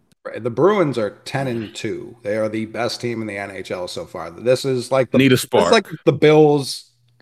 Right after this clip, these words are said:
Speaker 1: almost like the Bills in reverse. If in the middle of the season they sign that punter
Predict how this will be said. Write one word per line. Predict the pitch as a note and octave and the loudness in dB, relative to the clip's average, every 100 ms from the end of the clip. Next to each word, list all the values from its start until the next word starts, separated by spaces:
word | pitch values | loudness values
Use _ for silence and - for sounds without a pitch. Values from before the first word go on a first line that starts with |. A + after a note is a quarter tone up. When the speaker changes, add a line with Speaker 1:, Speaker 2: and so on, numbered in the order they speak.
| - | -4
Speaker 1:
almost | C#3+ D#3 C#3 | 0 2 0
like | C3 | -2
the | A#2+ | -2
Bills | C#3+ C#3 B2+ | 0 0 0
in | A#2+ | -2
reverse. | A2 C3+ B2 F#2+ - | 2 2 2 0 -8
If | G#2 - | -8 -4
in | C3+ | -2
the | B2+ | 2
middle | C#3 D#3+ D3+ C#3 | 8 8 8 6
of | A2+ | 2
the | B2 | -2
season | A#2 C3 A#2+ A2 | -2 -2 -2 -2
they | B2 | -4
sign | B2 A#2+ A#2 A2+ | -4 -4 -4 -4
that | G2 - | -6 -6
punter | A2 G2+ F2+ G2+ | -8 -8 -14 -16